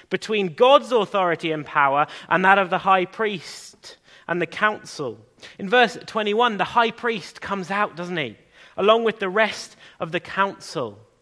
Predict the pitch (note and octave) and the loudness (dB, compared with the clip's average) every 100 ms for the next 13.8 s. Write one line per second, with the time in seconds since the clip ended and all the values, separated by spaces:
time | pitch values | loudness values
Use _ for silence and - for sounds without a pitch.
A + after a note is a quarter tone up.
0 | _ _ _ _ _ - - E3+ F#3+ F#3+ | _ _ _ _ _ -20 -12 -6 -2 2
1 | A#3 G#3 G3 G3 G#3 G3+ - - C4+ C#4 | 2 2 -2 2 2 2 -2 -4 -4 -2
2 | B3 - - - F#3+ F#3+ - A3+ G#3+ - | -6 -10 -20 -4 -2 0 2 4 4 0
3 | D#3+ D#3 C#3+ - - - A#3+ B3 A#3 - | -4 -4 -4 -10 -8 4 4 4 -2 -4
4 | F#3+ F3 E3+ C#3+ C3+ - G#2+ F#2 - - | -2 0 0 0 -4 -4 -16 -16 -20 -20
5 | - - _ _ _ _ _ _ _ _ | -20 -20 _ _ _ _ _ _ _ _
6 | _ _ _ _ _ _ _ _ _ D#3+ | _ _ _ _ _ _ _ _ _ -8
7 | G3 G#3 F#3+ G#3+ A3 C#4 C4+ A3+ F3 D3 | -8 -8 -6 -2 2 2 2 -2 0 2
8 | B2 A3 A3 F3+ G3+ A3 G3+ - - F#3 | 0 -2 -4 -2 -2 -2 -4 -10 -6 -6
9 | D#3+ A#3+ B3+ G3 F3 - A#3 A3 - G3 | -2 0 2 0 -6 -4 0 0 -2 -4
10 | G#3 E3 A#2+ D#3+ - C3+ F3+ F3+ - B2 | -4 -6 -8 -12 -12 -6 -4 -4 -10 -14
11 | G2 _ _ _ _ _ _ _ _ _ | -16 _ _ _ _ _ _ _ _ _
12 | _ _ _ _ _ _ _ _ _ _ | _ _ _ _ _ _ _ _ _ _
13 | - E3 G3+ G#3+ - G3+ F#3+ | -10 -4 -2 -2 -4 -2 -2